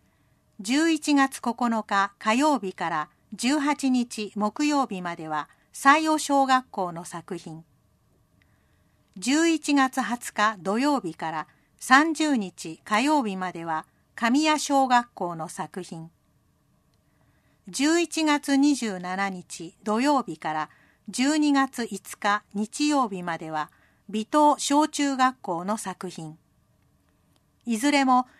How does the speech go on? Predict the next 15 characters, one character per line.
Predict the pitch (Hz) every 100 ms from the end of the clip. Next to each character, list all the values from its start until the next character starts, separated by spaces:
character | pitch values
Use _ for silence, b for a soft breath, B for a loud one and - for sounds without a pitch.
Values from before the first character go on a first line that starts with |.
| b
坂 | - 240 302
下 | 320 - 285
公 | 277 277
民 | 262 254 214
館 | 196 175 170
で | 196 -
開 | 185
催 | 190 196 175
し | - 165
ま | 156
す。 | - - _ _ _ _ _ _ _ _ _ _ _ _ _
詳 | - 277 320
し | -
く | - 202
は | 185 180